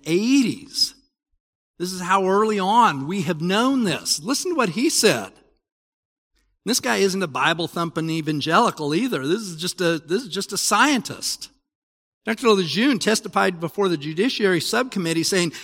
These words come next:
"After fertilization has taken place, a new human being has come into being."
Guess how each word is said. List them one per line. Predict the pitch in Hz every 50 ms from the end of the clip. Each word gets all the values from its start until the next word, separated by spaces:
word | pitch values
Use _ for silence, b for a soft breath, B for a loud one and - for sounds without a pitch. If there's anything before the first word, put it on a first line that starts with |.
| B B B B -
"After | - 196 226 269 302 302 - - 370 339
fertilization | - - 285 285 285 294 285 277 262 220 240 247 233 240 226 - 233 226
has | 175 190 214 -
taken | - 233 220 220 - 208 185
place, | - - 208 202 175 156 147 - - -
a | - 156
new | 160 165 165 175 196 233 247 247
human | 208 - - 226 233 226 220 202 190
being | 170 208 208 196 170 143 139
has | 123 156 147
come | - - 165 165
into | 160 151 156 156
being." | 160 220 269 262 220 147 110 90 -